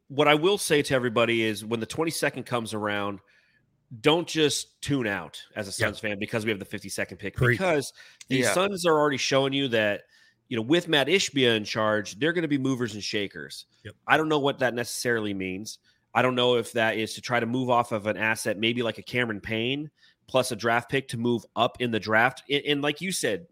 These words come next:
Speaker 1: Geek, even if it's to the thirty-fifth pick,
Speaker 2: Yeah.
Speaker 1: right? That's coming off
Speaker 2: Still
Speaker 1: a six.
Speaker 2: up.
Speaker 1: It's still
Speaker 2: Mm-hmm.
Speaker 1: up, and it's still, and six million off of Cameron Payne.
Speaker 2: Yep.
Speaker 1: And if for,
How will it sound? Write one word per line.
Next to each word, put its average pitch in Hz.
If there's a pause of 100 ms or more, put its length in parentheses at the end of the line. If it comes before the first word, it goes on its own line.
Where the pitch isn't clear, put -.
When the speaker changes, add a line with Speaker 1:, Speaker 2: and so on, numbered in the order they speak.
(120)
Speaker 1:
Geek, 117
even 165
if -
it's - (320)
to 151
the 117 (140)
thirty-fifth 175
pick, - (360)
Speaker 2:
Yeah. - (120)
Speaker 1:
right? 123
That's 143
coming 160
off 165
Speaker 2:
Still 135
Speaker 1:
a -
six. 135
Speaker 2:
up. 143 (300)
Speaker 1:
It's 139
still 175
Speaker 2:
Mm-hmm. 175
Speaker 1:
up, 139
and 131
it's -
still, 151
and 127
six -
million 175
off 131
of 117
Cameron 113
Payne. 101 (280)
Speaker 2:
Yep. - (140)
Speaker 1:
And 120
if 120
for, 127